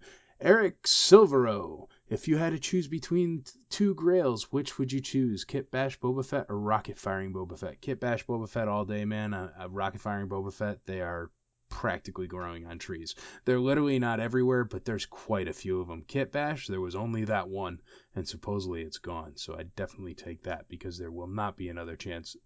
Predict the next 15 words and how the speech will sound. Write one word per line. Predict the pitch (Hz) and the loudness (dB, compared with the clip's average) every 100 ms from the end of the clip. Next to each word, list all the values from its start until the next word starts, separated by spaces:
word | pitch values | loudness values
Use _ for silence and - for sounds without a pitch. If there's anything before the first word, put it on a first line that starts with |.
| 104 | -6
That | 104 113 190 | -2 -2 -2
one, | 170 180 - - _ | -4 -4 -8 -20 _
even | 107 120 131 | -2 2 2
though | 123 | 2
I | 117 | 2
always | 110 127 123 - | 2 4 2 2
say | 131 127 123 - | 2 2 0 -2
these | 110 104 | -4 -4
things | 120 110 104 | -4 -4 -4
are | |
not | 101 113 107 | 0 0 0
Highlander, | - 120 135 139 143 156 151 _ _ | 0 0 0 -2 -2 -4 -4 _ _
that | 95 95 104 87 | -14 -4 -2 -2
one | 95 95 | -4 -4
is. | 87 78 - | -4 -6 -10